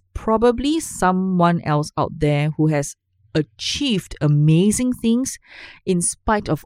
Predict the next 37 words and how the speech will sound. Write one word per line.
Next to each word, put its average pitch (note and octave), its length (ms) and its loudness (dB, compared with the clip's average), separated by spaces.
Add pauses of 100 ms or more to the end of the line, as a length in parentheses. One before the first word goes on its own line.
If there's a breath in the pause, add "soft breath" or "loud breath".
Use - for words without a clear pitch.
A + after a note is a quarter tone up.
(120)
all D4+ 600 4
the F3 220 -6
bullshit E3+ 340 2
excuses E3 680 -2
that - 140 0
you C#3+ 200 0
are C#3 80 2
using. D3 600 -2 (460)
And F3+ 140 2
guess G3+ 240 0
what? - 300 0 (440 soft breath)
If D4+ 320 0
you E3+ 160 2
cannot F#3 300 0
find G3 220 0
a C#3+ 60 2
role C#3+ 260 4
model, D3+ 560 2 (560)
you A3 280 6
be A3+ 320 -2
that B2 200 -2
role C#3+ 200 4
model. A#2+ 340 -2 (160)
Go C4+ 280 4
be C4+ 320 -4
that D3 180 0
role D#3 180 6
model B2+ 420 0 (200)
for E3+ 400 2
someone F#3+ 480 -2
else. A3+ 320 -2
You C#4 580 0
can D4+ 360 -6
be G#3 180 -4
the - 200 -4
inspirational G#3+ 840 0
figure, A3+ 640 2